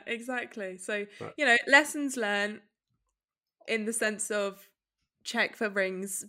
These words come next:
Speaker 1: before we say <laughs> anything.
Speaker 2: Yeah, absolutely. So how long have you been a-, at Penny Hill now?
Speaker 1: Um, I have been at Penny Hill one year and four months.
Speaker 2: Right,
Speaker 1: So,
Speaker 2: okay. And
Speaker 1: yeah.
Speaker 2: yeah, so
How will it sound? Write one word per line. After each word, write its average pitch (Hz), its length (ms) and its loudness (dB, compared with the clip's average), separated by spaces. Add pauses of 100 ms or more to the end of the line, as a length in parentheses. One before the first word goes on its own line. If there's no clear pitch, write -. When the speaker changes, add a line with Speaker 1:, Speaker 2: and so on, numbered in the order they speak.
Speaker 1:
before 196 280 -2
we 185 120 2
say 214 200 4
<laughs> 220 40 2
anything. 233 680 4 (300)
Speaker 2:
Yeah, 107 260 -4 (540)
absolutely. 107 600 -4 (320)
So 196 260 4
how 208 160 6
long 226 420 6
have 196 120 0
you 202 80 -2
been 202 340 0 (100)
a-, 185 220 -2
at 185 100 -4
Penny 190 180 0
Hill 185 160 0
now? 214 200 2 (960)
Speaker 1:
Um, 285 340 2
I 269 120 4
have 302 160 0
been 311 120 -4
at - 160 -12
Penny 294 260 -8
Hill 277 300 -2
one 277 280 -10
year 294 360 -6
and 240 520 -4 (140)
four 240 240 -8
months. - 720 -12 (280)
Speaker 2:
Right, 208 240 -4
Speaker 1:
So, - 180 -8
Speaker 2:
okay. 190 360 -2 (100)
And 165 220 0 (100)
Speaker 1:
yeah. 277 80 -14 (600)
Speaker 2:
yeah, 175 280 6
so 185 380 2